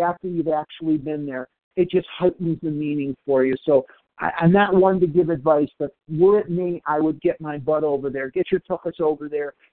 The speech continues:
to eight fifty-five Ardmore Street in Akron, Ohio. It will change your life forever. One seventy-seven, I will not take space to relate all my hospital or sanitarium experiences.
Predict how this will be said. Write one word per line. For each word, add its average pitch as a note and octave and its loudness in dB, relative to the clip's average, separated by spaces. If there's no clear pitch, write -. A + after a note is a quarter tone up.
to D3 -8
eight G3 4
fifty-five E3 2
Ardmore D#3 2
Street D3+ 0
in C3+ -8
Akron, E3 -4
Ohio. C#3+ -2
It E3 -2
will D#3 2
change E3 -4
your D#3 2
life C#3 0
forever. C#3+ -4
One F#3+ 0
seventy-seven, G#3 2
I G3+ 2
will F#3 2
not G#3 -6
take G3+ -4
space A3+ -2
to G3+ -2
relate F#3 2
all F3+ -2
my E3+ -6
hospital F#3+ -2
or E3+ 2
sanitarium F3 -4
experiences. D3+ -4